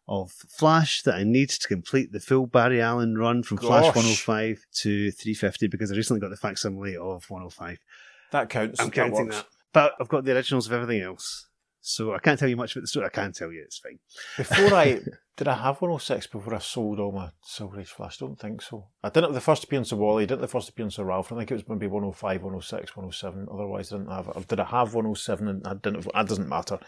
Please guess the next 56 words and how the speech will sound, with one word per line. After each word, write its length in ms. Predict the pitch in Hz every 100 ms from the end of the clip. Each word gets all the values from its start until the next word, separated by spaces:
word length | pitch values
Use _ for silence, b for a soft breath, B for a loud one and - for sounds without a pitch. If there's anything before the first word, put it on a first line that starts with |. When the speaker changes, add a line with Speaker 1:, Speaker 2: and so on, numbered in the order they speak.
| B
Speaker 1:
It 80 | 120
was 120 | 123
before 380 | 131 - 139 147
they 100 | 127
were 120 | 113
distributed 460 | 101 - 104 120 107
in 80 | 107
the 60 |
U 120 | 107
K, 240 | 104 107 110
so 160 | -
they're 80 | 107
really 280 | 98 117 113
hard 180 | 101 -
to 80 | 95
get 180 | 98
here. 140 | 101 107
Speaker 2:
Of 60 |
course, 440 | 107 117 117 - -
yeah. 260 | 101 110 107
Speaker 1:
So 400 | - 98 92 92 b b b b b b b
Speaker 2:
Yeah, 140 | 226 254
it's 180 | -
worth 160 | 170 156
doing. 280 | 175 233 208 -
It's, 300 | 151 131 175
you 60 |
know, 180 | 139 - -
we're 480 | - 107 151 156 135
obviously 260 | 113 107 113
just 180 | 104 -
using 180 | 104 95
these 140 | 95
episodes 380 | 95 - - 98
as 120 | 92
little 180 | 95 -
sort 160 | - -
of 60 |
tasters. 520 | - 104 - 120 117 - _ -
Speaker 1:
Yeah. 220 | 92 80 -
Speaker 2:
And 120 | 101
the 40 |
Ray 160 | 110 113
will 140 | 98
obviously 320 | 95 95 107 87
get 120 | 87
a 40 |
bit 160 | 82 -
more 140 | 87
to 100 | -
do 180 | 90 92
as 120 | 92 87
the 60 |
Freedom 260 | - 92 87
Fighters 400 | 92 87 90 - - -
series 480 | - 98 95 95